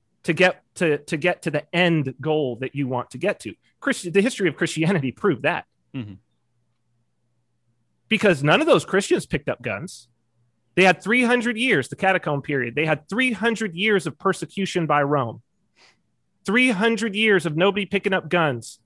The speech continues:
Speaker 1: of people being tortured, brutalized, beheaded, crucified. And at the end of that three hundred years, Christianity is in control of Rome without
Speaker 2: Well,
Speaker 1: picking up a sword.
Speaker 2: Can, can consider me a, uh,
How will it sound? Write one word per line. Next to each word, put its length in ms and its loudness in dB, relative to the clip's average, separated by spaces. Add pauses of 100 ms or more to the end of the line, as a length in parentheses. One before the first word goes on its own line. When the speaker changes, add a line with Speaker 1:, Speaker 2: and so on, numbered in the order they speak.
(100)
Speaker 1:
of 100 -4
people 260 0
being 220 0
tortured, 640 2 (680)
brutalized, 1040 4 (360)
beheaded, 680 4 (220)
crucified. 880 2 (640)
And 120 4
at 100 0
the 160 2
end 160 4
of 100 -2
that 220 2
three 180 0
hundred 300 0
years, 460 0 (180)
Christianity 720 0
is 120 -2
in 100 -4
control 400 -2
of 100 -4
Rome 240 -8 (2000)
without 300 6
Speaker 2:
Well, 60 -8
Speaker 1:
picking 240 -2
up 120 0
a 40 -4
sword. 380 -6 (300)
Speaker 2:
Can, 300 -6
can 380 -10
consider 420 -8
me 320 -6
a, 400 -6
uh, 80 -10